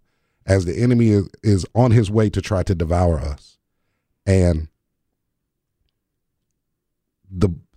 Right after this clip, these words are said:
I think the thing that really impacts me the most about it is when I think about the people who are in that trap, the people who are in that space, regardless of what the reason is, whether it's homelessness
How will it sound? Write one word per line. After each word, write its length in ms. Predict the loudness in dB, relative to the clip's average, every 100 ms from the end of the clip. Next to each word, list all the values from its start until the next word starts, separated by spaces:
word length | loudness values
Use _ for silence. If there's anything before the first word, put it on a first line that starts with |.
| -8
I 100 | -6
think 240 | -4 -4 -4
the 80 |
thing 280 | -2 0 2
that 260 | 2 0 -6 _ _ _ _ _ _ _ _
really 300 | 0 2 4
impacts 420 | 0 0 -2 -2
me 140 | 0 0
the 100 | 2
most 320 | 2 2 0
about 220 | -2 -2
it 40 | -2
is 140 | -4
when 140 | -2
I 60 | -2
think 280 | -2 -2 0
about 500 | 0 0 0 -6 _ _ _ _ _ -4
the 80 | 0
people 260 | 2 2
who 140 | 2 0
are 80 |
in 180 | 0 2
that 180 | 2 -2
trap, 420 | 0 0 0 -6 -12
the 80 | -6
people 240 | -2 0 4
who 120 | 2
are 60 |
in 200 | 2 0
that 160 | 0 -2
space, 520 | 0 2 2 -2 -12 _ _ _ _ _ _ _ -2
regardless 440 | 0 2 2 0
of 60 | -2
what 160 | -2
the 80 | -2
reason 320 | -2 -2 0
is, 220 | 0 0 0
whether 180 | -2
it's 120 | -4 -2
homelessness 680 | 0 0 -2 -2 -2 -4